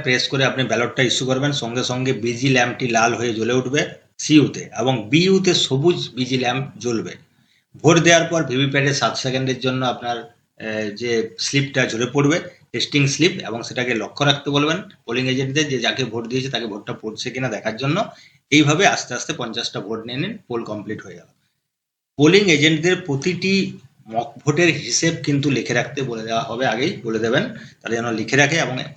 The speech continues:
প্রথম পোলিং অফিসার বা অন্য কোনো পোলিং অফিসার নিজেও কিন্তু একটা কাগজ কলমে লিখে হিসেবটা রাখবেন। মক পোল শেষ হয়ে গেলে সিইউতে টোটাল বাটন টিপে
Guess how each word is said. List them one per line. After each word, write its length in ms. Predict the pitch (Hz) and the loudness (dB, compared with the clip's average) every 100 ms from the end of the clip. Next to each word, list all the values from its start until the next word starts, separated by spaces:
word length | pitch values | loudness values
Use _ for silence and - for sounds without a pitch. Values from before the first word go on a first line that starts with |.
| - | -12
প্রথম 220 | 113 156 147 | -4 -2 0
পোলিং 160 | 151 151 | 2 2
অফিসার 240 | 151 143 170 | 0 0 2
বা 40 | 165 | 2
অন্য 120 | 131 131 135 | 0 0 0
কোনো 120 | 139 127 | -2 0
পোলিং 160 | 123 123 | -2 -2
অফিসার 280 | 127 123 165 - - - | -4 -2 -4 -4 -18 -14
নিজেও 220 | 117 135 143 | 0 2 4
কিন্তু 160 | 135 131 | 2 0
একটা 140 | 110 131 | -2 -6
কাগজ 220 | 117 110 107 | -4 -4 -4
কলমে 260 | 120 123 127 | -4 -4 -4
লিখে 180 | 110 147 139 | -4 -2 -2
হিসেবটা 360 | 110 135 131 127 110 | 0 -2 -2 0 -2
রাখবেন। 280 | - 104 - - - _ 117 | -2 -8 -12 -18 -20 _ -6
মক 160 | 120 - | -4 0
পোল 140 | 156 147 - | 2 4 4
শেষ 160 | 143 147 | 2 4
হয়ে 140 | 143 135 | 4 4
গেলে 120 | 135 139 - | 2 0 -2
সিইউতে 440 | 147 160 160 160 151 - - - | 2 4 4 2 0 -4 -14 -6
টোটাল 320 | 135 139 175 151 | -2 4 4 2
বাটন 260 | 123 143 143 139 | -2 0 0 0
টিপে 280 | 113 147 | -4 0